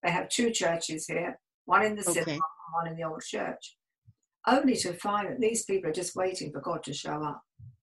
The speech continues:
Speaker 1: It's these two,
Speaker 2: Wow.
Speaker 1: this couple. And they've been waiting about ten years. They know God has got something for Thanet.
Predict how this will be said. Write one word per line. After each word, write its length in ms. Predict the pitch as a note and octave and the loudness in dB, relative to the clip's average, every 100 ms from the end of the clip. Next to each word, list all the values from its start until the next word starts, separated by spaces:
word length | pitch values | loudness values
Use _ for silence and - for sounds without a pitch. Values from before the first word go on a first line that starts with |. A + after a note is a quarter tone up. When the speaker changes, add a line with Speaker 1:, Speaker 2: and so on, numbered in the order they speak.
| _ _ - | _ _ -16
Speaker 1:
It's 120 | - | -8
these 200 | D#3+ D#3+ | -6 -4
two, 120 | D#3 | -2
Speaker 2:
Wow. 720 | D3 C#3+ C#3 C3+ C3+ C3+ C#3+ D3+ D#3+ | 0 0 0 0 -2 -4 -6 -12 -12
Speaker 1:
this 160 | E3+ - | -12 -6
couple. 500 | F#3 - - B3+ - _ _ - - - - _ _ - | -2 -2 -2 -6 -8 _ _ -20 -20 -20 -20 _ _ -4
And 160 | F3+ | 0
they've 100 | F3+ | 2
been 160 | F#3 F3+ | 0 2
waiting 320 | F3 F3 F3 | 2 2 0
about 280 | E3+ F3 - | 0 0 0
ten 280 | F3+ F3 F3+ | 0 0 2
years. 300 | F#3 E3+ E3+ | 0 0 2
They 180 | F3 F#3 | 2 4
know 300 | G3 F#3 F#3+ | 2 4 4
God 180 | F3 | 2
has 140 | F#3 - | 2 -2
got 160 | - | -4
something 420 | - G3+ G3 G#3 G3+ | -4 -4 -4 -8 -8
for 80 | |
Thanet. 360 | A3 E3 D3 | -6 -4 -4